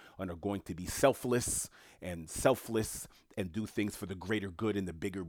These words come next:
good and the greater good of the team." And that's all I've been hearing, as if this man subjecting his body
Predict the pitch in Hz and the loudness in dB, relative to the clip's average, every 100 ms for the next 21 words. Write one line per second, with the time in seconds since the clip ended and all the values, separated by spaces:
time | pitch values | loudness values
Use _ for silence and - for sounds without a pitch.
0 | 87 - 110 95 90 80 107 92 85 98 | -8 -2 0 0 -2 -4 -4 -4 -4 -4
1 | 90 - - - - 143 139 131 127 _ | -6 -8 -10 -4 4 8 10 8 6 _
2 | - - - - 147 196 202 202 180 170 | -20 -20 -14 2 8 10 10 10 8 8
3 | 208 170 85 - 131 127 165 160 - _ | 10 8 6 6 8 10 8 8 0 _
4 | _ - 82 190 - 165 147 117 110 101 | _ -8 8 8 8 6 10 10 8 4
5 | - 98 82 143 - 139 120 127 101 85 | 0 0 6 6 6 2 4 4 4 12
6 | 127 147 101 92 | 12 12 12 4